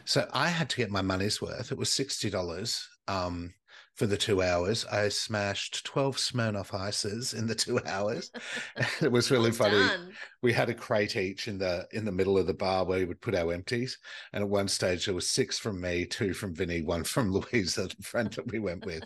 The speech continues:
Speaker 1: empty. I'm like, "You fucking amateurs. Sky would be right there, fucking."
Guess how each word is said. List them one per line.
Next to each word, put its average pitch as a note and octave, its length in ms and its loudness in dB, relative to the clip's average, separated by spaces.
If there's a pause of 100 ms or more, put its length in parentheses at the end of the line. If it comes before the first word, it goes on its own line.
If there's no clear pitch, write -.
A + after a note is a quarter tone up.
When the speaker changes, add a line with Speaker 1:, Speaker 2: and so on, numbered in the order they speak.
Speaker 1:
empty. E2 440 -2 (280)
I'm F#2 120 -4
like, F#2 180 2
"You D2+ 60 -8
fucking G2+ 360 -2
amateurs. F2 680 -4 (260)
Sky B2 400 4
would A#2+ 160 6
be G#2+ 120 4
right G2 300 4
there, F2 220 0
fucking." G2 360 -2